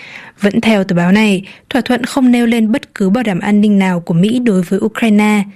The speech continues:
điều mà Kiev vẫn liên tục nhấn mạnh. Còn theo nhật báo Pháp Le Monde, Tổng thống Zelensky đã phản ứng rất thận trọng. Lãnh đạo Ukraine chỉ cứng rắn duy nhất về một điểm,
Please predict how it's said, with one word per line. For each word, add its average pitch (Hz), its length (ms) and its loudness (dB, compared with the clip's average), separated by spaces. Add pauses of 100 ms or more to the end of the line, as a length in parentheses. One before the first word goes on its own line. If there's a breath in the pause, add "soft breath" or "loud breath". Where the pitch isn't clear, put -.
(260 loud breath)
điều 240 240 2
mà 208 220 2
Kiev 233 320 0
vẫn - 120 -4
liên 240 200 0
tục 202 220 -4
nhấn 180 180 2
mạnh. 240 200 2 (840 soft breath)
Còn 226 200 2
theo 240 140 0
nhật 208 180 2
báo 180 120 -2
Pháp 269 300 -4
Le 233 100 2
Monde, 220 320 2 (380 loud breath)
Tổng 226 160 -2
thống 202 160 0
Zelensky 233 680 -2
đã 220 80 -2
phản 226 240 -2
ứng 196 200 0
rất 285 180 -4
thận 233 180 -4
trọng. 233 220 -2 (500 loud breath)
Lãnh 214 220 0
đạo 247 200 0
Ukraine 214 580 0
chỉ 190 120 -6
cứng 196 240 0
rắn 196 260 0
duy 269 160 0
nhất 269 240 0
về 233 80 -2
một 185 180 -2
điểm, 202 240 0